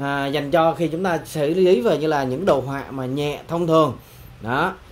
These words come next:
chạy về, à, đa nhịp, chúng ta dùng để xử lý về như là Photoshop. Thì đây là một trong những mẫu máy mà chúng ta có thể đáp ứng được công việc chúng ta. Rồi, clip ở đây là mình xin tạm dừng ở đây.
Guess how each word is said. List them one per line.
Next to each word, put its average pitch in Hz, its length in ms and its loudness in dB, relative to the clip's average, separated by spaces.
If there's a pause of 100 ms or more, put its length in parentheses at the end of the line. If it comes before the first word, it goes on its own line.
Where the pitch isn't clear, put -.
(200)
chạy 147 180 0
về, 139 520 2
à, 131 220 2
đa 165 180 0
nhịp, 175 300 6 (340)
chúng 190 120 2
ta 180 100 2
dùng 147 240 0
để 135 120 2
xử - 160 -8
lý 156 180 2
về 151 280 2
như 147 80 -4
là 135 160 2
Photoshop. 165 680 2 (220)
Thì 131 120 4
đây 160 160 4
là 156 120 2
một 135 280 0
trong 165 200 0
những 180 120 -2
mẫu 156 140 2
máy 190 280 0
mà 185 100 -2
chúng 160 140 -10
ta 185 100 0
có 165 60 -4
thể 143 120 -2
đáp 175 140 -4
ứng 202 140 -2
được 165 140 2
công 147 120 -4
việc 147 160 0
chúng 165 100 -6
ta. 180 200 2 (420)
Rồi, 165 240 4 (180)
clip 202 220 8
ở 226 60 0
đây 190 120 2
là 180 100 4
mình 151 160 -2
xin 185 200 0
tạm 156 140 -4
dừng 151 120 -2
ở - 20 -2
đây. 180 180 2